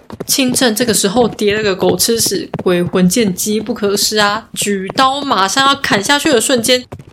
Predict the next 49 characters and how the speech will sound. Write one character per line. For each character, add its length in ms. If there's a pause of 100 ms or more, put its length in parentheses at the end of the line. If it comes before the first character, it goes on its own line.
(140)
头 240
盔 240
却 160
被 160
梅 240
树 220
的 80
树 180
枝 220
勾 260
住 240
掉 300
了 100
下 240
来。 300 (360)
惊 280
讶 180
的 100
是 260
啊， 360
头 260
盔 220
的 80
下 260
面 300
出 280
现 160
的 120
是 160
一 80
头 300
长 380
长 220
的 60
秀 240
发。 340 (520)
原 200
来 220
啊， 160
他 240
不 240
是 180
谭 220
正 200
回 200
来 100
报 260
仇 280
啦， 260